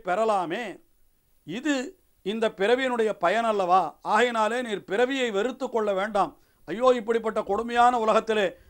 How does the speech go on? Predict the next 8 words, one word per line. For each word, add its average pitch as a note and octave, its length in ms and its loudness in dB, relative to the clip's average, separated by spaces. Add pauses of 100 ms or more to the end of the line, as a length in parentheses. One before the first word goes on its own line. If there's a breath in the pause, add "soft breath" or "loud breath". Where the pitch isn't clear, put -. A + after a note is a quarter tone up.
(160 soft breath)
நான் G#3 200 6
வந்து G#3+ 240 -4
பிறந்து A3 300 -2
விட்டேனே" G#3+ 500 0 (500)
என்று B3 240 -2
நீர் A3+ 200 -6
வருத்தப்பட A#3 500 4
வேண்டாம். G3 400 2